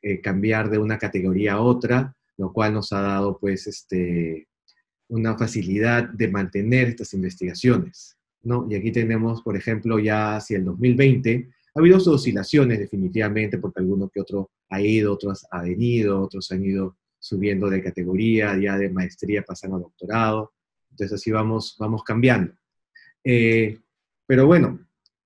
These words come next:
dentro de ellos, varios de ellos se encuentran, eh, registrados dentro del, o calificados como parte del renacit, ¿no es cierto? <clears throat> Entonces tenemos,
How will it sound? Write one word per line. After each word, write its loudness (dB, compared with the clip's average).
dentro 4
de 10
ellos, 6
varios 4
de 6
ellos 6
se -2
encuentran, 0
eh, 0
registrados 2
dentro 2
del, 2
o -2
calificados 2
como -4
parte 0
del 2
renacit, 0
¿no -4
es -8
cierto? 2
<clears throat> -
Entonces 6
tenemos, 4